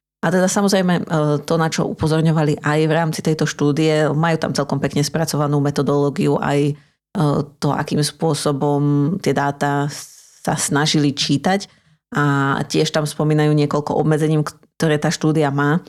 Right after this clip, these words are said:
A to napríklad to, že bola to online štúdia, takže nevieme, kto sú tí respondenti. To znamená, že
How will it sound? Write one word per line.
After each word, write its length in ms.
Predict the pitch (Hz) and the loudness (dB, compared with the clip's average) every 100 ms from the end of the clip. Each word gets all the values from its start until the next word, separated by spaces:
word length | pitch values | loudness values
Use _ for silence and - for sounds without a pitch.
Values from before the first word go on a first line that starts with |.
| - _ - | -16 _ -8
A 80 | 147 | -4
to 80 | 147 | 0
napríklad 560 | 147 147 147 160 160 | 0 0 -2 -2 -4
to, 240 | - 147 147 | -2 -2 0
že 320 | 147 147 - | 0 0 -2
bola 240 | 139 147 | -2 -2
to 80 | 147 | -2
online 400 | - 147 147 147 | 0 2 2 0
štúdia, 400 | - 147 147 143 | 0 0 0 0
takže 240 | 123 - | -2 0
nevieme, 320 | 147 147 143 139 | 0 2 0 -2
kto 160 | 139 | -4
sú 80 | - | -4
tí 160 | - - | -4 -2
respondenti. 560 | 151 - - - - | -2 -2 -2 -2 -4
To 160 | - 139 | -4 -2
znamená, 400 | 143 143 143 143 | 0 2 2 2
že 240 | 143 147 | 0 -2